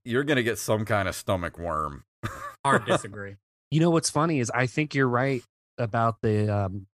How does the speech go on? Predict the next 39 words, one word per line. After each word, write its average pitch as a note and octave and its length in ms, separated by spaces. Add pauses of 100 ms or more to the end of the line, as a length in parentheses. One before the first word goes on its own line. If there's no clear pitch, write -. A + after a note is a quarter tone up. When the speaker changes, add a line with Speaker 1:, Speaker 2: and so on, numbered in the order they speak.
(240)
Speaker 3:
what C#3 120
is B2 80
it A#2 60
called? G#2+ 200
Longitude? C3 640
Like, B2 140
I B2+ 80
think B2 160
the B2+ 60
further C#3+ 500
up B2+ 180
north, C3 400
the A#2+ 60
scarier B2 500
the A2 60
gas A2+ 240
station A#2+ 300
food A#2 280
is, A2 400
because A#2+ 380 (100)
Speaker 2:
Yeah. C3 80
Speaker 3:
I'm D#3 80
from E3 180
Virginia C3 480
and, A#2 220
and A#2 400
it's B2 140
kinda, E3+ 260
like, B2 160
almost D3 460
there D#3 480
where B2+ 100
you B2+ 80
can B2+ 140
get, C3 180
like, A#2 160
a A2+ 80
decent, A#2+ 540
like, G#2+ 320